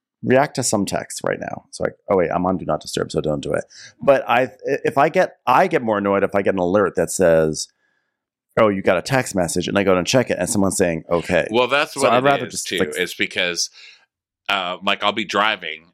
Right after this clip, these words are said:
Speaker 2: and I'll be listening to a podcast. You're about to find out who the killer is on Dateline.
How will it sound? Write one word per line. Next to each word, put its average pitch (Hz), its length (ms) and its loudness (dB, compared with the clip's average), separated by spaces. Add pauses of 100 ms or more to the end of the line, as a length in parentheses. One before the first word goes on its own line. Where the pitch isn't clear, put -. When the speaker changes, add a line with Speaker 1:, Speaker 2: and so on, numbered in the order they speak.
Speaker 2:
and 95 240 -2
I'll 95 120 0
be 95 120 -4
listening 95 360 -4
to 98 140 -2
a 85 60 0
podcast. 87 640 -4
You're 98 80 0
about 101 260 -2
to 113 60 -10
find 104 260 -4
out 101 140 -4
who 107 100 -8
the 90 120 -10
killer 95 340 -4
is 95 160 -2
on 92 160 0
Dateline. 71 560 -6